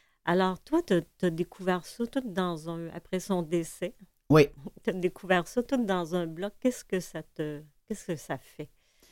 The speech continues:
Speaker 2: Ben,
Speaker 1: En
Speaker 2: moi,
Speaker 1: plus,
Speaker 2: ce que
Speaker 1: t'as le décès, t'as la peine du décès, en plus.
Speaker 2: Ouais, mais le, le,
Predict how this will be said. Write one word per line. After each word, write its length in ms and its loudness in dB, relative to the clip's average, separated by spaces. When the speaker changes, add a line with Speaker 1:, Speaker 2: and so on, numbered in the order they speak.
Speaker 2:
Ben, 140 10
Speaker 1:
En 40 10
Speaker 2:
moi, 100 10
Speaker 1:
plus, 140 10
Speaker 2:
ce 60 -2
que 60 6
Speaker 1:
t'as 80 12
le 80 4
décès, 460 4
t'as 120 -4
la 120 -2
peine 260 -2
du 160 -10
décès, 540 -6
en 100 -12
plus. 420 -12
Speaker 2:
Ouais, 320 8
mais 180 8
le, 200 12
le, 260 10